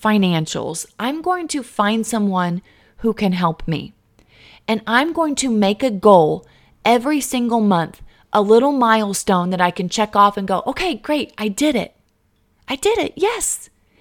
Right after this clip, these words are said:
Many times I have people who start with a D-Day, a deadline day, an I'm done day. And they say, "I'm gonna be done with my current role by May first. And now I'm gonna work backwards.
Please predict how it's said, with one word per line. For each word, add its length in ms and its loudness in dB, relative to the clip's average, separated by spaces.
Many 280 -2
times 480 -4
I 80 -6
have 260 0
people 400 -6
who 160 -6
start 380 -2
with 220 -4
a 100 2
D-Day, 460 0
a 80 0
deadline 440 2
day, 240 -10
an 200 -4
I'm 200 4
done 260 6
day. 260 -2
And 140 -2
they 60 0
say, 280 -2
"I'm 160 -2
gonna 160 -2
be 140 -2
done 440 0
with 140 -2
my 160 0
current 360 -4
role 420 0
by 120 6
May 200 2
first. 480 -6
And 160 2
now 140 4
I'm 120 0
gonna 160 0
work 220 0
backwards. 560 -4